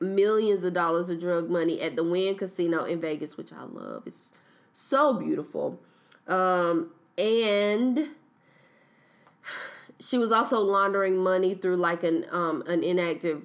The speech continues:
uh, promo company called Sure Thing Investments. So when they capture her, police seize thirty, thirty-two thousand pounds of marijuana. They seized guns, they seized cars, and, like, two hundred thousand dollars in cash from her operation.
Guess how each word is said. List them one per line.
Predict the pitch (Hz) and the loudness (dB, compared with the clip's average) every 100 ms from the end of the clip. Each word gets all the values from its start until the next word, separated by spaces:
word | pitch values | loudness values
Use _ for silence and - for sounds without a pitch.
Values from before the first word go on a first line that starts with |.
| - | -6
uh, | 165 151 | -6 -6
promo | - 196 185 156 | -2 0 0 -2
company | 160 165 170 156 | -4 -6 -4 -6
called | 151 170 156 | -4 -4 -4
Sure | 165 180 | -4 -4
Thing | 170 175 160 | -2 -2 -2
Investments. | 147 165 165 160 - - - - - | -2 -4 -4 -6 -8 -10 -18 -20 -20
So | - 202 185 185 | -4 0 2 2
when | 190 208 | 2 2
they | 240 | 0
capture | 277 226 220 226 | 0 -2 -2 -4
her, | 220 196 | 0 -2
police | 190 214 190 202 - | -2 -2 -2 -4 -2
seize | 175 175 | -2 -2
thirty, | 180 180 208 208 _ _ _ _ _ | -2 -2 -2 -8 _ _ _ _ _
thirty-two | 233 247 240 233 - 277 277 | 0 0 0 -4 -4 -2 -2
thousand | 220 208 214 208 208 202 214 220 - _ _ - | 0 0 0 -2 -2 0 -2 -8 -20 _ _ -20
pounds | - 220 208 185 175 175 | -6 -2 2 2 2 0
of | 175 | 0
marijuana. | 180 180 190 175 170 165 156 160 165 _ _ _ | 2 2 0 0 -2 -2 -2 -6 -10 _ _ _
They | 170 175 | -4 -2
seized | 175 190 185 170 | -4 -4 -4 -2
guns, | 190 202 208 202 | 2 2 2 2
they | 185 190 | 0 -2
seized | 185 180 175 175 175 - | 0 0 2 0 -4 -10
cars, | - 220 220 220 214 | -8 -2 0 0 0
and, | - 180 | -2 -2
like, | 151 147 | -2 -4
two | - 233 | -4 -2
hundred | 226 196 180 - - | -2 -2 -6 -8 -4
thousand | 175 185 185 180 | -2 0 0 0
dollars | 175 170 170 165 | 0 0 0 -2
in | 165 | -4
cash | 170 165 175 | -4 -4 -4
from | 175 160 175 | -6 -8 -6
her | 160 | -4
operation. | 147 156 151 139 135 - 135 | -4 -6 -6 -6 -6 -10 -14